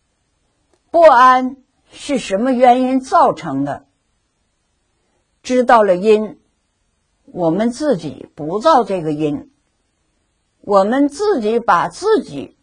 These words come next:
转过来，不要去转别人，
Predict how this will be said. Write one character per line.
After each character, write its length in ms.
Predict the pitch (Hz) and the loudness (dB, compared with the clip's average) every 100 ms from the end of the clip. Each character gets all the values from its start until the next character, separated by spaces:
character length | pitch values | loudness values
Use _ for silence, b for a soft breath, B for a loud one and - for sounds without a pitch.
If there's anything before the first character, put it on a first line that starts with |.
| _ | _
转 280 | 440 381 220 | 0 2 2
过 120 | 156 | -2
来， 260 | 147 - _ _ _ _ _ _ _ _ _ _ | -4 -8 _ _ _ _ _ _ _ _ _ _
不 280 | - 165 226 | -12 -6 0
要 200 | 311 262 | 2 2
去 200 | 240 254 | 0 -8
转 320 | 247 285 202 | -2 -2 -2
别 260 | 135 107 226 | -6 -8 -4
人， 260 | 220 - | -4 -8